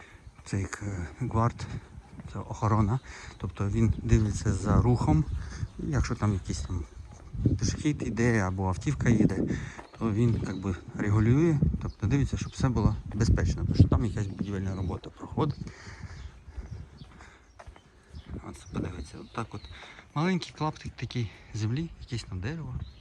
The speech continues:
Трохи неохайно, ну там, там трохи заросло, тут він взагалі вирішив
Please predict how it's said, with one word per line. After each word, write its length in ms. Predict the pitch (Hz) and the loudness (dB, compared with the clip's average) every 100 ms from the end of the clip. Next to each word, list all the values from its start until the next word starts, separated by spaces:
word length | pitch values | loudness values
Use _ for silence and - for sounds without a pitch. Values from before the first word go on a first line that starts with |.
| - - - - - - - - - - - | -20 -20 -18 -20 -20 -20 -20 -20 -12 -8 -4
Трохи 300 | - 254 127 | 0 0 2
неохайно, 640 | 120 131 262 240 170 139 - | 2 2 0 2 2 0 -2
ну 140 | 214 | -2
там, 220 | 196 107 95 - - - - - | 0 0 -2 -6 -12 -12 -14 -10
там 260 | - 90 90 | -6 -4 -4
трохи 300 | - 107 107 | -6 -6 -4
заросло, 540 | 107 127 127 - 220 - - - - | -4 -4 -8 -8 -8 -10 -14 -14 -10
тут 240 | - 110 110 | -4 -2 0
він 140 | 104 | 0
взагалі 380 | 101 104 180 180 - - - | 0 0 -2 -4 -10 -20 -8
вирішив 420 | 110 107 - 101 | -4 -2 -2 -4